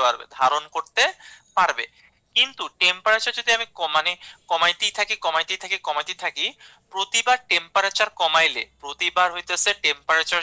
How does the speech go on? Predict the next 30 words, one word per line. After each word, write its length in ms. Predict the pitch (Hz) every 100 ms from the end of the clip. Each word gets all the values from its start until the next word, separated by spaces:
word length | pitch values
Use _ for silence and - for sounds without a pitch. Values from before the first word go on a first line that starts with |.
| 151
যদি 140 | 147 156
হইতেছে 300 | 156 160 185 156
আমি 120 | 147
কি 80 | 170 -
করি 140 | 160 139
বলতো, 240 | 127 131 202 -
কমাই, 360 | 139 151 170 143 - - - -
তাহলে 180 | 160 160
ওর 80 | 156 -
capacity 460 | 165 196 - 214 208
কি 80 | 202 -
করে 140 | 196 160
বলতো, 240 | 151 156 262 -
কমে 220 | 220 202 165
যায়। 160 | 110 - _ _ _ _ -
capacity 460 | 156 165 170 190 180
কি 60 | 175
করে 140 | 180 175
বলতো, 200 | 156 160 214 202
কমে 180 | 180 147
যায়। 140 | 117 - - _ -
যদি 120 | 151 175
হইতেছে 260 | 190 - 196
capacity 460 | 151 180 175 - 208 214
কি 60 | 202
করে 140 | 208 170
বলতো, 200 | 156 202 -
কমতে 260 | 226 240 254 -
থাকে, 280 | 139 - 160 285 - - - -
তাহলে, 420 | 170 180 254 180